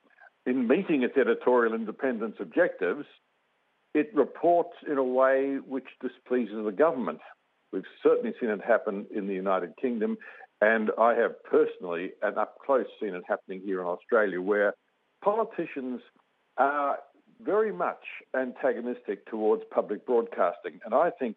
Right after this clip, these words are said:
that if there's going to be a change of this kind that's, uh, proposed in New Zealand, it's an opportunity to shore up the independence of public broadcasting.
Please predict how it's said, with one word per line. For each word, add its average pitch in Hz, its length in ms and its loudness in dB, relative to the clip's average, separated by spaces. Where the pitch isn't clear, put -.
that 101 120 -2
if 113 200 -2
there's 101 180 -6
going 156 240 2
to 139 80 -2
be 104 400 -2
a - 60 -2
change 113 500 0
of 104 140 -2
this 107 100 -4
kind 98 360 0
that's, 95 140 -4
uh, 78 180 0
proposed 110 440 2
in 90 80 -12
New 92 200 -6
Zealand, 95 400 0
it's - 140 -6
an 127 100 2
opportunity 175 840 0
to 147 100 0
shore 131 300 6
up 180 200 -2
the 113 120 -2
independence 95 720 -6
of 98 240 6
public 98 340 0
broadcasting. 95 800 2